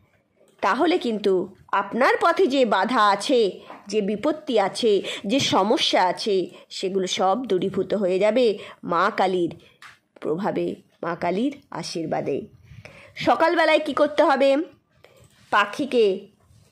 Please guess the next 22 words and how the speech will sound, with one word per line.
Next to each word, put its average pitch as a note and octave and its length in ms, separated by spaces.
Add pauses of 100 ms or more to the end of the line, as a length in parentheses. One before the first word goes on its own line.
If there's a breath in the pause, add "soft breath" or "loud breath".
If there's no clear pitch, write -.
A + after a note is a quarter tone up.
আপনাকে G3 680 (480 loud breath)
খাবার A#3 420
খাওয়াতে G3+ 440
হবে, F#3 340 (260)
অর্থাৎ - 240 (480)
শস্য F#4 500
দানা F#3 380
খাওয়াতে E3 440
হবে। F3+ 300 (420 loud breath)
সে G#4 160
যে E4+ 180
কোনো F4+ 240
পাখি, C#4+ 600 (260 loud breath)
সে A#3 300
আপনার, A#3+ 440 (380 loud breath)
আহ, G3 320 (460)
পায়রা A#3+ 300
হতে C4+ 240
পারে, G#3 380 (360)
শালিক, G3+ 500 (240)
কাক, G3+ 580
চড়ুই, G3+ 500